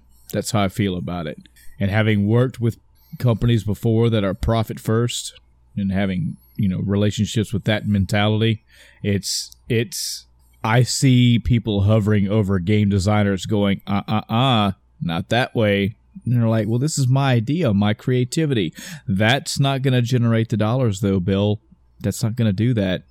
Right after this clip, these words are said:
You need to put this in and this in." Well, this bastardizes the whole entire battle mechanic, but it generates us money, Bill. So this is what we want. And it's, uh, that shit I don't like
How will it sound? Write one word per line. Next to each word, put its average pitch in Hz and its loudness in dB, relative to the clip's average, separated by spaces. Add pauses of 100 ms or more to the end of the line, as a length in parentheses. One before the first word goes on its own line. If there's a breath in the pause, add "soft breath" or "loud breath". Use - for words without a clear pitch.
You 104 0
need 110 4
to 104 0
put 95 -2
this 104 0
in 95 2
and 90 0
this 123 0
in." 101 0 (280 loud breath)
Well, 107 2
this 131 0
bastardizes 110 0
the 107 0
whole 127 4
entire 131 4
battle 110 0
mechanic, 98 0 (540 loud breath)
but 131 4
it 120 2
generates 107 4
us 95 2
money, 98 6
Bill. 90 -2
So - -2
this 120 0
is 110 -2
what 101 0
we 98 0
want. 85 -2 (100)
And 107 0
it's, - -4
uh, 107 -2
that 127 2 (440)
shit - -4 (100)
I 92 -4
don't - -4
like - -8